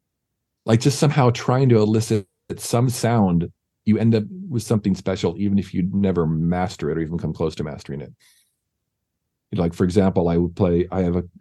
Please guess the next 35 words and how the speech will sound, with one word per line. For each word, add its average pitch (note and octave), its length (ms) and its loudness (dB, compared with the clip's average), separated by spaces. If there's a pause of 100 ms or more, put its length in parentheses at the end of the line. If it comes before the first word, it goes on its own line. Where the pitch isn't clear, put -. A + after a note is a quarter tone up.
(120)
a F#2+ 80 -2
couple F#2+ 220 0
of F#2 60 0
violins. G2 460 4
I E2 60 2
would D#2 120 -2
play F2 160 2
that F#2+ 160 0
on G2 60 0
recordings. D#2 440 -4
I F#2+ 80 -6
do F2+ 100 0
not F#2+ 220 -2
play F2 140 -2
violin E2+ 560 -2
at F#2+ 120 0
all, D2+ 320 -4 (880)
but F2+ 240 -2
I F2 120 -2
know F#2+ 140 2
how G#2+ 120 -2
to, F#2 60 2
like, E2 180 -2
just E2+ 240 -6 (480)
put A#2 200 2
the - 60 0
bow G2 360 4
on A#2+ 120 4
a G#2+ 40 2
string F#2+ 500 2
and E2+ 140 -2
make F2 160 -2
a D#2 60 -6
creaky A#2+ 440 -4
sound F2 460 0